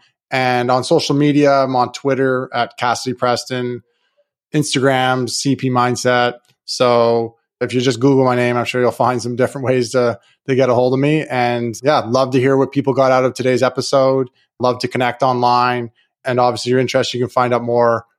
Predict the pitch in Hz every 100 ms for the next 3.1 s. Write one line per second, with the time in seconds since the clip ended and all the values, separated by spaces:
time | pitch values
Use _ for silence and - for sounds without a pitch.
0 | _ 127 120 117 117 117 117 - 123 117
1 | 107 113 - _ _ _ - 120 120 110
2 | - 117 - - 117 - 110 101 - 107